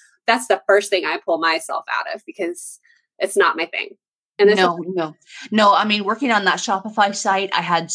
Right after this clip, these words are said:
Speaker 2: to, I had to do some YouTube, uh, tutorials, and I had to really dig in and say, you know, I mean, from my blogging experience and working in different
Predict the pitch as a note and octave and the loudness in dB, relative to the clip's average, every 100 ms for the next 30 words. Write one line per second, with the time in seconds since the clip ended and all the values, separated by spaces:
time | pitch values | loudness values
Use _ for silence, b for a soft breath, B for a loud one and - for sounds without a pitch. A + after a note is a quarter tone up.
0 | - E3 D#3 D3 - E3 D3 D3 D#3 C#3+ | -4 -2 -2 -4 -4 -4 -6 -6 -10 -8
1 | D3 E3+ G3 - A3+ G#3 F#3+ F3+ E3+ - | -4 -2 -2 0 2 2 0 -2 -2 -4
2 | - G#3+ G#3 G3+ G3 F#3+ F3+ E3 D3 D#3 | -4 0 2 4 2 2 0 0 0 2
3 | D3+ D3 D3+ F#3+ G3 F3+ F#3+ F#3 F#3 F#3 | 0 -2 -4 -4 -2 0 2 4 4 4
4 | E3 F3 E3 D#3 - B B - G3 F3+ | 0 2 2 0 -4 B B 0 2 4
5 | F3 G3 F#3 E3+ F3+ G3 G#3+ F3 D#3 - | 2 0 0 0 2 2 2 -4 -4 -6
6 | E3 D#3+ D#3 E3+ E3 E3+ F#3+ E3+ E3+ F3 | -4 -2 -4 -6 -6 -6 -4 -4 -6 -6
7 | F3 - | -6 -6